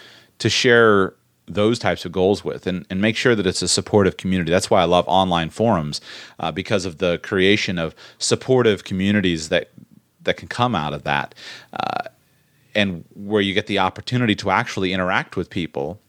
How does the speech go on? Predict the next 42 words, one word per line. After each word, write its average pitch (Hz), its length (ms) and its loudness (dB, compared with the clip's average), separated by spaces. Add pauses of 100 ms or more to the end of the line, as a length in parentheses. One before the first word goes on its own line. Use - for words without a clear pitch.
(680)
who 117 100 6
can 123 140 2
support 135 380 2
you 85 80 -2
toward 80 260 -2
those 76 180 -4
goals. 69 360 -4
And 92 80 0
you 95 60 2
can 98 140 0
even 95 140 2
do 92 120 4
it 92 60 6
anonymously, 90 480 2
which 80 180 -4
is, 78 180 -8
which 87 120 -8
is 80 80 -10
wonderful. 82 320 -6
But 92 80 -8
I'll 123 80 0
get 110 120 0
to - 80 -16
that 73 160 -2
in 69 60 -16
just 78 200 -12
a - 20 -10
moment. 69 300 -12 (420)
So 180 140 0
for 175 120 0
me, 196 460 2
the 131 140 2
theme 180 600 4
of 113 300 4
twenty 117 300 2
fifteen, 78 640 -4 (240)
I, 117 480 2
my 120 240 0
theme 120 280 0
of 92 120 2
the 87 60 -4
year, 80 420 -4